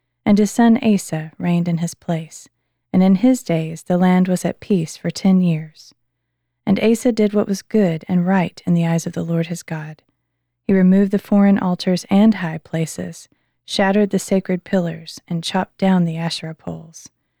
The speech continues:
He commanded the people of Judah to seek the Lord, the God of their fathers, and to observe the law and the commandments. He also removed the high places and incense altars from all the cities of Judah, and under him the kingdom was at peace.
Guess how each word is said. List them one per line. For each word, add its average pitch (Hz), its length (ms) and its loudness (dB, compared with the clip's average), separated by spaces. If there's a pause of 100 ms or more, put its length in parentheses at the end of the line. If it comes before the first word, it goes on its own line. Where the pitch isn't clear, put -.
(400)
He 208 60 0
commanded 196 460 2
the 190 80 0
people 190 360 0
of 180 120 0
Judah 170 340 -2
to 165 160 -8
seek 214 320 -2
the 175 140 -4
Lord, 165 420 -2 (140)
the 180 80 -2
God 190 240 0
of 185 100 -2
their 165 140 -2
fathers, 170 680 -8 (440)
and 208 140 2
to 214 100 2
observe 220 400 0
the 196 140 0
law 180 400 0
and 190 200 4
the 190 60 4
commandments. 165 760 -6 (680)
He 190 100 2
also 180 240 0
removed 185 440 4
the 202 80 2
high 190 180 0
places 196 540 0
and 170 100 0
incense 190 480 2
altars 170 480 -8
from - 160 -6
all 170 160 -4
the 180 120 0
cities 190 380 0
of 170 120 -6
Judah, 165 420 -2 (560)
and 170 100 2
under 170 220 2
him 190 360 2
the 160 100 -6
kingdom 165 460 0
was 160 180 -10
at - 140 -8
peace. - 500 -12